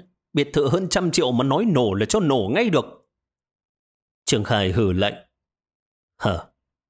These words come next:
điều đó chứng tỏ gã đã kiếm được rất nhiều tiền bẩn, có thế thì mới thoải mái tiêu xài được." Đoàn Phong liếc nhìn Viên Mục Dã ở ghế sau, anh ta phát hiện cậu nhíu mày như muốn tỉnh lại, thì vội vàng vỗ lên mặt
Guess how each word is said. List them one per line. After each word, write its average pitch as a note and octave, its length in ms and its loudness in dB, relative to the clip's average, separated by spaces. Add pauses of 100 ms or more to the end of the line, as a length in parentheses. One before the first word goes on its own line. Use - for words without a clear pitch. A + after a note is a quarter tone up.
điều A2 200 0
đó B2+ 280 2
chứng D#3+ 300 0
tỏ G2 280 0
gã A#2+ 120 0
đã C#3+ 100 0
kiếm D#3 280 -2
được C3+ 120 0
rất A2 240 -2
nhiều G#2 240 2
tiền F#2+ 220 -2
bẩn, D2+ 360 -4 (360)
có D3+ 120 0 (120)
thế F#3+ 320 2
thì A#2+ 100 0
mới C3+ 200 2
thoải G2+ 200 0
mái A#2+ 200 0
tiêu E3+ 220 0
xài G#2+ 260 -2
được." A#2 160 0 (1700)
Đoàn B2+ 180 0
Phong C#3+ 200 0
liếc G3 200 0
nhìn G#2+ 260 2
Viên B2 140 2
Mục G#2+ 180 0
Dã B2 100 2
ở A2+ 260 2
ghế A2+ 180 2
sau, C#3+ 480 -2 (140)
anh B2 180 0
ta A2+ 120 2
phát F#3 180 0
hiện A#2+ 280 -2
cậu C3+ 200 0
nhíu C#3+ 280 2
mày B2 260 2
như D3 160 2
muốn D#3 260 0
tỉnh F#2 240 -2
lại, G#2 200 0 (540)
thì C#3+ 80 0
vội B2+ 220 0
vàng A2 300 0
vỗ F#3+ 180 2
lên D#3 200 2
mặt G#2 160 0